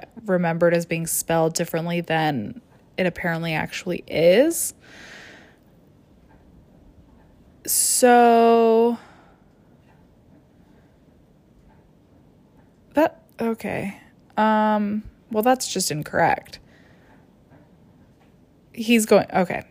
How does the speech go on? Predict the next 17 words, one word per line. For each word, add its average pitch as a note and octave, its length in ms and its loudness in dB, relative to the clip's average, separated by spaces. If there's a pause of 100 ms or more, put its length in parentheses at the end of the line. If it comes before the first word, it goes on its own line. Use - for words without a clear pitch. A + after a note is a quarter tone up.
(100)
He's, G#3+ 260 0
he's A#3 220 0
kind B3 240 6
of, G#3 100 -6
he's A3 240 2
going B3+ 240 4
off F#3 160 2
the - 80 -4
wall, C#3 220 2
you C3+ 100 -6
guys. G2 320 -2
He's G3 140 -8
going G3+ 180 2
off D#3+ 120 -2
the E3+ 80 -8
wall. C#3 220 2
I, E3+ 480 4